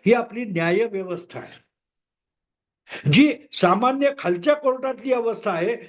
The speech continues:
त्यापेक्षा वरच्या कोर्टातली अवस्था आहे का, व्यवस्था आहे का?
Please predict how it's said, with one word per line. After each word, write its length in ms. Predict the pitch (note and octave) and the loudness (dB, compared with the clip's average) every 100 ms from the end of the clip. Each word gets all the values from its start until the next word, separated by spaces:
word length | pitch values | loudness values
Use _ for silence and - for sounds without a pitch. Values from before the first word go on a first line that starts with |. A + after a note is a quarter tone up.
| - - | -12 2
त्यापेक्षा 480 | G3 G#3 A#3+ - C4 | 2 4 -2 -2 -4
वरच्या 380 | G3 F3 A#3 | -4 -4 -4
कोर्टातली 560 | B3+ B3 A#3+ B3+ B3+ C4 | -4 -4 -4 -6 -6 -4
अवस्था 400 | B3+ B3 B3 B3+ | -4 -4 -6 -4
आहे 240 | A#3+ A#3 | -2 -2
का, 240 | A#3 A#3 G3+ - _ _ _ | -4 -8 -10 -16 _ _ _
व्यवस्था 520 | D3 F3+ A#3 A3+ B3+ | 2 6 6 4 0
आहे 200 | A#3 A3+ | 0 -2
का? 240 | B3 A3+ | -4 -8